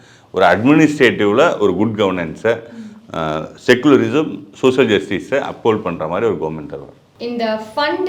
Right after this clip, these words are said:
Speaker 2: கெப்பாசிட்டி, இல்ல மனி சப்ளை, மனி பவர் அப்படின்னு எடுத்துக்கலாம். இப்போ டி எம் கே அவர்களுக்காகட்டும், இல்ல ஏ டி எம் கே அவங்களுக்காகட்டும், மனி சப்ளை, மனி ஃபண்ட் வந்து கண்டிப்பா அந்த ஒரு ஃப்ளோ வந்து இருந்துட்டே இருக்கு.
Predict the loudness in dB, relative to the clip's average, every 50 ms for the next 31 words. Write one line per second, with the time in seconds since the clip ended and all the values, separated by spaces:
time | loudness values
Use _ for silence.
0 | -4 -4 -4 -4 -2 -4 -4 -6 -6 -10 -12 -12 -12 -12 -12 -12 -12 -8 -6 -6
1 | -4 -4 -4 -4 -2 -2 -4 -4 -4 -6 -8 -8 -6 -6 -6 -6 -6 -8 -6 -6
2 | -6 -6 -6 -6 -6 -6 -4 -6 -8 -8 -8 -10 -10 -10 -10 -10 -10 -10 -10 -12
3 | -12 -12 -12 -12 -14 -14 -16 -20 -20 -20 -20 -20 -20 -12 -6 -4 -2 -2 -2 -4
4 | -2 -2 0 0 0 0 2 2 2 2 2 2 2 0 0 -2 -4 -6 -6 -8
5 | -6 -6 -6 -6 -6 -6 -6 -6 -4 -4 -4 -4 -4 -4 -4 -4 -6 -6 -6 -6
6 | -8 -8 -8 -10 -10 -10 -10 -8 -8 -8 -8 -6 -4 -2 -2 -2 -2 -4 -4 -4
7 | -4 -4 -2 -2 -2 -2 -2 -4 -4 -4 -4 -4 -4 -4 -4 -4 -6 -6 -6 -8
8 | -6 -6 -6 -6 -6 -6 -4 -4 -4 -2 -4 -4 -6 -8 -12 -20 -20 -20 -16 -10
9 | -8 -6 -6 -6 -4 -2 -2 -2 -2 -4 -4 -4 -4 -6 -6 -6 -6 -4 -4 -4
10 | -4 -6 -8 -12 -18 -18 -18 -18 -16 -14 -14 -10 -2 2 4 4 4 2 2 0
11 | -2 -2 -2 -2 -2 -2 0 0 0 -2 -2 -6 -8 -8